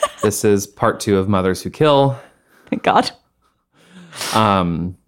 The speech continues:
Speaker 2: I've, I've been on the edge of my seat, so.
Speaker 1: So this story, as if, for those of you that, if this is your first little bitch, um,
Speaker 2: Interesting.
Speaker 1: here, yeah,
Speaker 2: <laughs>
Speaker 1: g-,
Speaker 2: Bold.
Speaker 1: interesting choice. Um,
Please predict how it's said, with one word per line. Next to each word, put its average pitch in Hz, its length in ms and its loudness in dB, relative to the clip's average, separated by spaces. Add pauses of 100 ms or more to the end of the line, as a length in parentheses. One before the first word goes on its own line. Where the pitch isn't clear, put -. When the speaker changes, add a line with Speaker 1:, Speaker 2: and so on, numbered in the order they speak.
(120)
Speaker 2:
I've, 220 380 2
I've 196 280 2
been 170 120 2
on 131 120 2
the 101 80 -2
edge 190 160 -4
of - 60 -6
my - 120 -4
seat, - 340 -6
so. - 560 -4 (560)
Speaker 1:
So - 160 -2
this 156 240 0
story, 202 400 2 (260)
as 123 340 0
if, 127 140 0
for 131 100 0
those 113 180 2
of 120 60 2
you 120 80 2
that, 110 320 -2
if 104 80 -4
this 101 180 -10
is 95 160 -10
your 95 100 -2
first - 440 -4
little 92 160 -4
bitch, - 400 -2 (120)
um, 90 600 -4 (320)
Speaker 2:
Interesting. 185 580 0
Speaker 1:
here, 277 180 -2 (140)
yeah, - 500 2
Speaker 2:
<laughs> 453 100 -10
Speaker 1:
g-, - 120 -2
Speaker 2:
Bold. 202 360 4
Speaker 1:
interesting 214 80 4
choice. 113 460 0 (380)
Um, 107 480 2